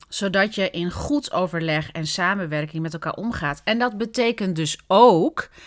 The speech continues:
dat je elkaar aanspreekt op gedrag wat niet past bij die waarden en normen. Ehm, ik heb van de zomer heb ik een heel mooi project mogen doen voor een bedrijf die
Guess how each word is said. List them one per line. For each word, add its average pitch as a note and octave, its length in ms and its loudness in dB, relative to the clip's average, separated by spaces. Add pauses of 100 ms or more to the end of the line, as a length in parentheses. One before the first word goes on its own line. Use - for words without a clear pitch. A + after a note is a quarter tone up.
(200)
dat G#3+ 260 -2
je - 100 -6
elkaar F3+ 360 0
aanspreekt F#3 840 0
op F#3+ 160 -4
gedrag E3+ 800 0 (340)
wat F#3 280 -4
niet B3+ 640 0 (360)
past A3+ 540 0
bij G3+ 300 0
die A3 140 -2
waarden D#3+ 340 0
en D3 140 -4
normen. D#3+ 520 -4 (640)
Ehm, D#3+ 680 -2 (140)
ik G3 140 -6
heb A3+ 120 -4
van A3+ 120 -2
de G3+ 60 -2
zomer G#3+ 340 2
heb G3 140 0
ik F#3 100 -4
een F3 80 -2
heel G3 180 0
mooi G3 200 0
project F3+ 360 -2
mogen G3 320 -2
doen E3+ 240 -2
voor E3+ 240 -4
een E3+ 100 -4
bedrijf E3+ 680 -2
die D#3 600 -4